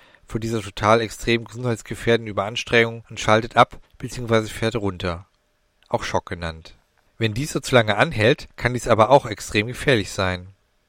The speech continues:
Genauso ging es Jay-Z, da sie vom X-Bollock pure Angst im Schlaf ins Gehirn gepumpt bekommen hatte. Die Eltern wurden durch den Schrei ihrer Tochter aufmerksam. Er war so laut und ungewöhnlich, dass diese den Streit übertönte.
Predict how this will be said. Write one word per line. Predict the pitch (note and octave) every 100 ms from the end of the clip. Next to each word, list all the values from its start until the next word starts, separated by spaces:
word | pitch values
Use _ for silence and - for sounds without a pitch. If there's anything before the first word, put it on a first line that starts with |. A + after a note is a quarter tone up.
| _ _ _ _ _ _
Genauso | - A2+ C#3 D#3 C3+
ging | C3 A#2
es | - -
Jay-Z, | G#2+ A2 A#2+ D3 D#3+ _
da | A#2+ A2+
sie | A#2+
vom | B2+
X-Bollock | E3+ - - A#2+ B2
pure | - D#3 E3 D#3
Angst | G#2 A2 B2 C#3
im | A#2+
Schlaf | - F#2+ G#2 -
ins | A2+
Gehirn | - A#2 C3 A2+
gepumpt | G2+ A2+ G#2
bekommen | B2 - G#2+ G2
hatte. | F#2+ - F#2+ - _ _ _ _ -
Die | C#3+
Eltern | B2+ F3 E3+ E3+ - -
wurden | A#2+ D3+ D3
durch | C3 -
den | A2 G2
Schrei | - G2+ G#2+
ihrer | B2 G#2+ G2+
Tochter | - G#2 - G2+
aufmerksam. | F2+ - F2+ - G2 F2+ F2 G2 _ _ _ _ _ _
Er | A2 A2
war | B2
so | B2+
laut | A2 A2+ C3+
und | B2+
ungewöhnlich, | C#3+ B2 G2+ G#2 B2+ - -
dass | - -
diese | - B2 A2+
den | A2+
Streit | - - G2+ G#2+
übertönte. | A2+ - A#2 G#2 - F#2